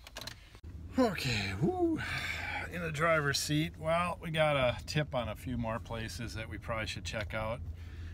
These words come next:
Speaker 2: We're probably gonna get this direction a little bit more now that we're... This is gonna be our corridor or whatever.
Speaker 1: Mm-hmm.
Speaker 2: But, uh, number one reason I go to antique stores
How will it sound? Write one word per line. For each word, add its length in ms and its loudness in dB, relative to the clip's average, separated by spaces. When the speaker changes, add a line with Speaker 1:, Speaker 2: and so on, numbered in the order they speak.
Speaker 2:
We're 120 2
probably 260 8
gonna 180 6
get 180 4
this 180 0
direction 480 4
a 60 2
little 220 2
bit 180 -2
more 320 2
now 260 0
that 200 0
we're... 220 -2
This 180 -4
is 140 -4
gonna 200 4
be 140 2
our 300 2
corridor 440 4
or 360 -2
whatever. 600 2
Speaker 1:
Mm-hmm. 340 -4
Speaker 2:
But, 320 6
uh, 560 6
number 340 4
one 360 6
reason 600 4
I 180 0
go 340 4
to 460 4
antique 500 0
stores 640 2